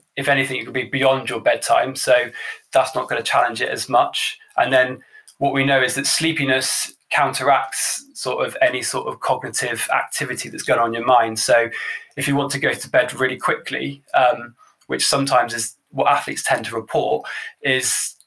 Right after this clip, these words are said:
you make them go to bed later, which is <laughs> sometimes quite a, it's a hard message to give people. Um, you need to go to bed later to get more sleep, um, which is so-, not true every time, obviously, but the principle sort of holds true that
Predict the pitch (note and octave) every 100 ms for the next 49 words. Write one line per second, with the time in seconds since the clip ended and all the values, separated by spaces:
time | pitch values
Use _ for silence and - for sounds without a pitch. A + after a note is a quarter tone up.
0 | _ _ C#3 D3+ D3 B2 A2+ - A#2+ C#3+
1 | - - - - C3 - D#3 - - C#3+
2 | - - F#3+ G3+ G3 - F3+ D#3+ D3+ -
3 | - - - - - D3+ D#3+ D3+ - C#3+
4 | D3 C#3 F3 - - A2+ - A#2+ A2+ C#3+
5 | C#3 C#3 C#3+ D#3 D#3+ D3 C#3+ C#3 D3+ C#3
6 | C3 - - C3+ C#3 C3 B2 - F#3 -
7 | - - - - C#3 C3+ C3 C3+ - C#3
8 | C#3 C#3 - G3 - - F3 - - D3
9 | D#3 C#3+ A2+ - B2 C#3 B2 A2+ - A2+
10 | A2 - - - - C#3+ - D3 - B2+
11 | B2 C3+ - - A#2 A2+ - D#3+ B2 A2
12 | A#2 B2+